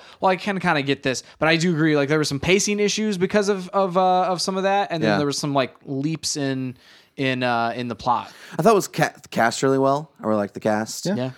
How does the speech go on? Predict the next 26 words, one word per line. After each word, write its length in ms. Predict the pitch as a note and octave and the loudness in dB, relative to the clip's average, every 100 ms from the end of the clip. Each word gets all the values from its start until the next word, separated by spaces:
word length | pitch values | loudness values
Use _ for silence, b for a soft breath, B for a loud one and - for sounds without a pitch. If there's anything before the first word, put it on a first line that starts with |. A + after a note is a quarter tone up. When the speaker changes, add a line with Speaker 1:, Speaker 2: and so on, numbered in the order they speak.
| B - | B 0
Speaker 1:
Yeah. 300 | G#2+ G2+ G2 | 2 2 0
Speaker 2:
Um, 160 | F#2+ F#2 b b - | -2 -8 b b -4
the, 560 | A2 G#2 G2+ G2 F#2+ F#2 | 0 2 2 0 0 -2
didn't 140 | C3+ | -4
really 140 | C3+ B2 | -4 -2
pay, 180 | B2+ | -2
the 140 | F#2+ F#2+ | -2 -2
music 340 | G2+ A2+ A2+ | -2 -2 -4
was 100 | A2 | -4
kinda 160 | A#2 A2 | -2 0
throwaway. 400 | A2 G#2+ A2 A2 | 0 0 0 -2
Just 160 | G2 | -4
didn't 160 | A2 G#2 | -6 -4
really 160 | G#2+ G2+ | -4 -2
pay 120 | G2+ | -6
attention 300 | G2 G2 F#2+ | -6 -12 -4
to 160 | G#2 G2+ | -2 -2
it. 100 | - | -4
It 60 | |
was, 140 | G2 - | -4 -4
it 160 | A2+ - | -4 0
was, 180 | C3+ C#3 | 0 0
it 80 | E3+ | -2
was 180 | D#3+ D#3+ | -2 -2
like 200 | E3 C#3+ | -2 0
a, 260 | G#2+ F#2 | -2 -2